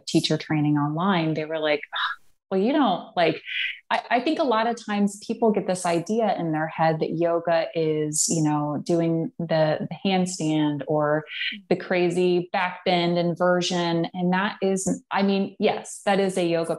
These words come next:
pose, but that truly is not yoga. So,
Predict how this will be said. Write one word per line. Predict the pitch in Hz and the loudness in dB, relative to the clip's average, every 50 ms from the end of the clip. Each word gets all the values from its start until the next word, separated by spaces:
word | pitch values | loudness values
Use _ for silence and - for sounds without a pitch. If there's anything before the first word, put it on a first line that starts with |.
| - - | -4 -2
pose, | 175 160 160 165 175 190 202 202 | -2 0 2 2 2 2 0 -2
but | - 185 175 - | -2 -2 0 2
that | 170 165 - - - - | 2 2 0 -2 -6 -14
truly | - - - 180 175 170 165 165 160 160 | -14 -8 -2 0 0 2 2 2 0 0
is | - - 156 151 147 143 - | -2 -2 -2 -2 -2 -2 0
not | 156 151 151 151 151 147 - - _ _ _ _ _ _ _ _ _ _ _ | 0 2 2 2 0 0 -2 -6 _ _ _ _ _ _ _ _ _ _ _
yoga. | 165 160 160 151 156 - - - - 190 185 | -2 0 0 2 0 0 0 0 0 0 -2
So, | - - 175 160 156 156 156 156 | -4 -2 0 0 2 0 0 -2